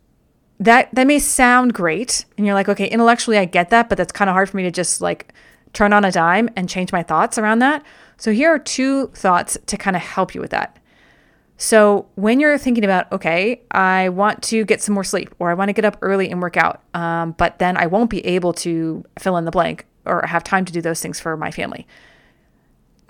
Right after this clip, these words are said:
give yourself this sentence. "Here are the things I'm going to do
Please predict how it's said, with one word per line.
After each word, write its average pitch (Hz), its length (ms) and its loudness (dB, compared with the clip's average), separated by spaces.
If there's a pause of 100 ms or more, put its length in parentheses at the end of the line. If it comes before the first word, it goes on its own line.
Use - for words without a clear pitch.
(140)
give 247 160 0
yourself 285 340 2
this 202 160 -2
sentence. - 440 -4 (800)
"Here 294 340 0
are 311 220 2
the 277 80 2
things 214 340 2
I'm 185 220 -2
going 196 300 0
to 208 100 -2
do 220 480 -2